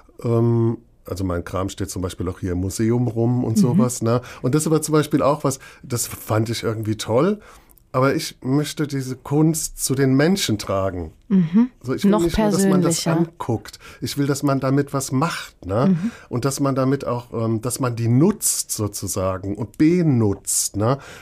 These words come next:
Speaker 1: Und dann kam ich irgendwann so auf die Richtung, ja, ist es dann eigentlich ein Kunstwerk oder was ist es dann? Und dann, ähm,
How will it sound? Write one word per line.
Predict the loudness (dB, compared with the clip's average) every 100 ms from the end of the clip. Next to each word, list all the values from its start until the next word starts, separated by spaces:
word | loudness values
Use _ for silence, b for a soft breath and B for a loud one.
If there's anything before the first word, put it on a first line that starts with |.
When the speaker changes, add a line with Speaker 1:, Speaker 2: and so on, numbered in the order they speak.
| B
Speaker 1:
Und | -2 0
dann | 2 2
kam | 2 2 2
ich | 0
irgendwann | -2 -2 0 -2
so | 0 0 -2
auf | -2
die | -4
Richtung, | -2 -4 -4 -2 -2 -2 -4 -10 -20 B B B B B B -6
ja, | -4 -2 -4 -4
ist | -4 -4
es | -2
dann | -4
eigentlich | -4 -8 -8
ein | -10
Kunstwerk | -4 0 2 2 -2 -4 -2 -4 -4
oder | -6 -6
was | -4 -6
ist | -6 -6
es | -6 -4
dann? | -2 -2 -2 -2
Und | -2 -2
dann, | -2 -4 -10 -10
ähm, | -4 -2 -2 -4 -8